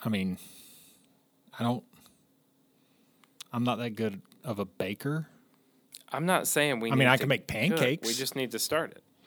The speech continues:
Speaker 2: and, and hire a great chef. And crepes are just thin pancakes.
Speaker 1: You got to have a cre-, you have to have a crepe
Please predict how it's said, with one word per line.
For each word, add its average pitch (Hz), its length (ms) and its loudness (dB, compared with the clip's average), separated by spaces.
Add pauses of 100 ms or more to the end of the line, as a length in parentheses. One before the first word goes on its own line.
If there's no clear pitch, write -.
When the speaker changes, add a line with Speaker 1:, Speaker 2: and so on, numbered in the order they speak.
(120)
Speaker 2:
and, 98 400 -8
and 110 100 -8
hire 110 720 -2
a 98 260 -6 (180)
great 107 220 -4
chef. 110 280 -4 (760)
And 131 200 -2
crepes 185 300 0
are 190 80 -4
just 180 280 -6 (120)
thin 180 200 0
pancakes. 170 640 -6 (1400)
Speaker 1:
You 135 60 -2
got 151 140 6
to 170 60 4
have 147 120 2
a 131 40 -8
cre-, - 180 -6
you 139 100 2
have 151 100 0
to - 60 -6
have 131 100 -4
a 110 40 -10
crepe 117 360 -2